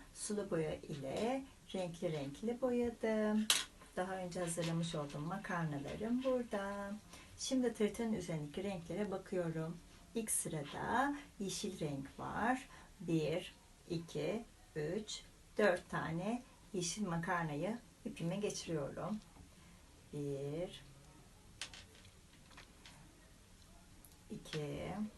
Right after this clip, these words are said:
üç,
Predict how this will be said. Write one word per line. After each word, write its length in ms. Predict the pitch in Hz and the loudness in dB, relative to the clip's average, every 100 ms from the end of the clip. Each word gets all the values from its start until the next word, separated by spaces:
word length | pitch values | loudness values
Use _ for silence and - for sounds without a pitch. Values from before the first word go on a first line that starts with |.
| - - - - - - - - - - - - - - - - - - - | -16 -16 -16 -16 -18 -18 -18 -20 -20 -20 -20 -20 -20 -20 -20 -20 -20 -18 -4
üç, 760 | 165 147 - 170 214 - - | -2 0 0 -2 -2 -8 -10